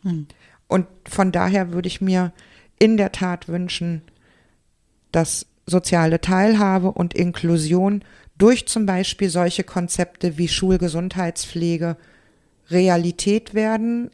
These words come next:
Speaker 2: so dass Kinder mit seltenen Erkrankungen gut auch ihren schulischen Abschluss machen können. Denn sie haben auch das Recht, sich selbst zu verwirklichen. Sie dürfen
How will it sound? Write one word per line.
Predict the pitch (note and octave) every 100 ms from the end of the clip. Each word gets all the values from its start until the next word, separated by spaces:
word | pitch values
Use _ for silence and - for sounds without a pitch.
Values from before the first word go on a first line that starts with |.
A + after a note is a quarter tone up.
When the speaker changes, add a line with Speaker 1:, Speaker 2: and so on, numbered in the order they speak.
| -
Speaker 2:
so | E3+ F#3
dass | F3 F3
Kinder | - G#3+ A#3+ A3+
mit | G#3 F3+
seltenen | - F3 E3+ F3 E3+
Erkrankungen | - - - F#3+ G#3+ G#3 G3 F#3+ G3 - - _ _ _ _ _ D#3+
gut | G3+ A3+ D4+ - - _ _ _ _ _ _ _ _ _ _ _ _ _ _ -
auch | F3+ A#3+ A#3+ -
ihren | G#3+ G3
schulischen | - A3 A3+ A3 - A3+ -
Abschluss | A3+ - E3 D#3 -
machen | D3+ C#3+ D#3
können. | - D#3 D#3+ D#3+ _ _ _ _ _ _ _ _ _ -
Denn | G3+ F#3+
sie | G#3
haben | F#3+ G3 G3+
auch | - G#3+ A#3+
das | - G3+ -
Recht, | F#3 B3 - - - _ _ -
sich | E3+ G3 -
selbst | F3+ G3 C#4 - - - _ _ _ _ _ _ _ -
zu | -
verwirklichen. | A3+ G#3+ E3+ E3+ A3+ - D4 C#4 C4+ C4+
Sie | A#3+ G#3 F3+
dürfen | G#3 A#3+ C4+ C4+ B3